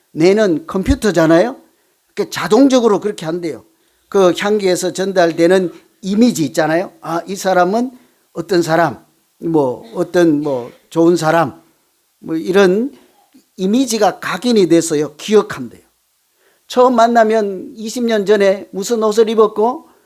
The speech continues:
무슨 모자를 썼는지는 모른대요. 그런데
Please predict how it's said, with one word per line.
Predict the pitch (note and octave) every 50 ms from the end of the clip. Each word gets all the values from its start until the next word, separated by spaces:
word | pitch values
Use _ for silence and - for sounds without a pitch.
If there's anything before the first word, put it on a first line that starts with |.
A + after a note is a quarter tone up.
| _ _ _ _
무슨 | - F#3 F#3+ B3+ C4 G#3
모자를 | F#3+ G3+ G3 B3+ B3+ A#3+ A#3
썼는지는 | A3+ A3+ G#3+ G#3+ A#3 A3+ G#3 G#3 A3 G3+ F#3+ F3
모른대요. | F3 G3 G#3+ A#3 A#3 A3 F#3 D3 A#2 G2+ - _ _ _ _ _ _ _ _ _ _ _ _ _ _
그런데 | - G3+ A3 A#3 A#3 A#3 G3+ F#3+ G#3 G#3 A3